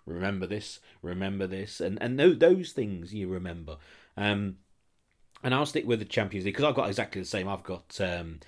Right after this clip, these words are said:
the, you know, the noise, the, the Champions League music, basically, for the first time. And I'll probably put Champions League music every single time because, and the roar at the end of it, normally the roar at the end of a, a, a piece of music like that or whatever, it's, you know, it's a "come on."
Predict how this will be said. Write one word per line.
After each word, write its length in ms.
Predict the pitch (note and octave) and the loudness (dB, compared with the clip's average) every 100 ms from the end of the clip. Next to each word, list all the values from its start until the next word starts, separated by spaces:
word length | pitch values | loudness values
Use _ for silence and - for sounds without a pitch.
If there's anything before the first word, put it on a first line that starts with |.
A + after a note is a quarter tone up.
| - _ - | -20 _ -2
the, 140 | G2 - - - | -2 -4 -16 -10
you 140 | G#2+ F#2 | -4 -2
know, 100 | E2+ | -2
the 100 | F2+ | -2
noise, 460 | G2 G2 F#2 F2 | 0 2 2 0
the, 180 | - F#2 | -2 -4
the 120 | E2+ F#2 | -4 -4
Champions 440 | G#2+ G2 G2 F2 | -2 -2 -4 -2
League 180 | F2+ E2+ | -4 -2
music, 420 | G2 E2+ D#2 - | -2 -2 -6 -8
basically, 320 | E2 D#2 E2 | -8 -6 -8
for 100 | - | -8
the 100 | F2 | -10
first 360 | - G2 F2+ - | -4 -4 -4 -2
time. 200 | G#2+ F#2 - - | -2 -4 -10 -4
And 100 | C3+ | 0
I'll 100 | D#3 | 2
probably 240 | - A#2+ G#2+ | 4 2 2
put 180 | - | -2
Champions 380 | - A#2+ A2+ G2 | 0 -2 -2 -2
League 160 | G2 F#2+ | -2 0
music 300 | F#2+ F#2 - | -2 -2 -4
every 280 | A2 F#2 F#2+ | -4 -2 -4
single 340 | - F#2 F2+ | -6 -6 -8
time 320 | F2 D3+ A#2+ G2 | -6 -4 -2 -2
because, 260 | G2 A2 - - - | 0 -2 -2 -18 -4
and 160 | A#2 A2+ | 0 4
the 80 | G#2+ | 4
roar 340 | A#2+ E3 D#3+ | 8 10 10
at 100 | A#2+ | 8
the 100 | A#2 | 4
end 180 | C3+ A2 | 4 2
of 120 | D2+ | -2
it, 200 | D2+ - | -8 -4
normally 320 | A#2+ D3 A#2+ | 0 2 4
the 120 | G#2 | 2
roar 480 | G2 A#2 G#2+ F#2+ F2 - _ _ - _ - - - G2 - | 4 4 4 2 -2 -10 _ _ -20 _ -20 -20 -20 -14 -4
at 100 | A2+ | 2
the 100 | B2 | 2
end 220 | A#2+ A2 | 4 4
of 120 | G#2 | 4
a, 120 | G#2+ | 4
a, 340 | - G#2+ G#2 G2 | 2 0 0 0
a 40 | |
piece 200 | A#2 G#2+ | 0 0
of 60 | G#2+ | -2
music 260 | F#2+ G2+ | -2 -2
like 180 | F#2+ - | -2 -4
that 200 | F2+ - | -6 -4
or 40 | |
whatever, 340 | F#2+ F#2+ F2+ F#2+ | -2 -2 -4 -6
it's, 180 | - B2 | -8 -6
you 120 | A2+ | -4
know, 60 | |
it's 100 | E2+ | -6
a 60 | G2+ | -8
"come 240 | - B2+ | 4 4
on." 280 | A2+ G2 E2 | 4 0 -4